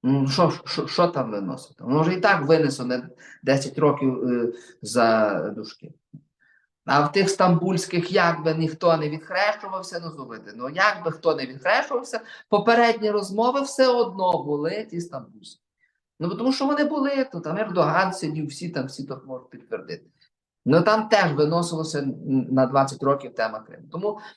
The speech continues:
скасовують, там, спростовують ці заяви, кажуть, що не було вказано, а це просто його приватна думка. Все одно, що би там не було, ми, в принципі, то повинні, ну, от якось тверезо дивитися на те, що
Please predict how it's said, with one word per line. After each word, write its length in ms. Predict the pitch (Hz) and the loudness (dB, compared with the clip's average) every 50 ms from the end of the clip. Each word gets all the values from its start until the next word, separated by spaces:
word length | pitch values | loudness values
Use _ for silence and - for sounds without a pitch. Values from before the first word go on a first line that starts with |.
| _ _ _ _ - - 180 202 220 196 | _ _ _ _ -14 -10 -8 -6 -6 -6
скасовують, 1000 | 185 170 - - - 269 269 - - 233 214 214 214 196 196 196 190 185 180 - | -6 -6 -4 0 0 0 0 4 6 8 8 8 8 6 4 2 0 -2 -4 -2
там, 160 | - 180 175 180 | 0 0 0 0
спростовують 840 | - - - 226 226 220 - - 185 175 165 160 165 151 151 151 - | -2 -2 -2 -2 -2 -2 0 4 6 6 6 6 2 -2 -4 -4 -4
ці 100 | 151 151 | -4 -4
заяви, 500 | 143 147 139 131 131 127 120 117 120 123 - | 0 0 0 2 2 0 0 0 -4 -4 -2
кажуть, 240 | - 175 190 202 208 | 0 0 0 0 -2
що 200 | - - - 208 | -6 -6 -6 -4
не 120 | 208 214 208 | -4 -4 -4
було 380 | 165 143 147 147 135 123 - | -4 -2 -2 -2 -2 -2 -4
вказано, 440 | - - 120 113 110 107 107 110 113 | -6 -2 -2 0 0 -2 -4 -6 -6
а 80 | 117 135 | -4 -4
це 220 | - 190 190 214 | 0 2 2 2
просто 280 | 208 208 208 - - 170 | 2 0 -6 -8 -8 -8
його 240 | 165 180 185 190 | -4 -2 -2 -2
приватна 420 | 180 175 160 160 160 151 156 - 147 | -2 0 0 2 2 2 0 -4 -10
думка. 400 | 131 127 123 113 - - - - - - - - - - - | -10 -10 -12 -12 -14 -18 -20 -20 -20 -20 -20 -20 -20 -20 -16
Все 320 | - - - - 240 254 269 254 | -12 -6 0 4 6 8 8 8
одно, 540 | 247 233 190 175 180 175 165 151 143 135 135 | 6 6 4 2 2 2 2 4 4 2 2
що 180 | - - 220 | 2 2 2
би 100 | 220 233 | 2 2
там 240 | 226 - 202 196 185 | 2 2 0 0 -2
не 100 | 180 180 | -4 -4
було, 440 | 175 - 139 139 135 127 123 127 127 | -6 -4 -4 -2 -2 -2 0 0 0
ми, 200 | 143 185 220 247 | 0 2 0 0
в 60 | 247 - | 0 0
принципі, 800 | - 247 262 285 302 302 302 - - 214 214 - - 190 175 180 - | 2 4 4 4 2 0 -2 -4 -4 -4 -4 -6 -8 -12 -12 -6 -2
то 140 | 214 208 208 | -2 -2 -2
повинні, 680 | - 196 190 196 226 240 226 208 196 190 180 175 - _ _ _ _ _ _ _ _ - | -4 -6 -2 2 2 2 2 0 -2 -4 -6 -8 -10 _ _ _ _ _ _ _ _ -8
ну, 180 | 170 180 190 190 | -4 -2 2 2
от 140 | 185 185 | 2 0
якось 260 | 185 175 180 208 202 170 | 0 -2 -2 -2 -2 -2
тверезо 600 | - - 185 196 196 196 190 180 170 165 165 151 | -2 0 2 4 6 6 4 4 2 2 0 0
дивитися 600 | 151 160 151 151 151 143 - - 143 - 131 117 | 0 0 2 2 2 0 0 -4 -12 -10 -10 -8
на 120 | 117 120 | -8 -10
те, 340 | 120 - - 190 220 262 233 | -8 -4 0 0 2 0 0
що 160 | - - 202 | -2 -2 -2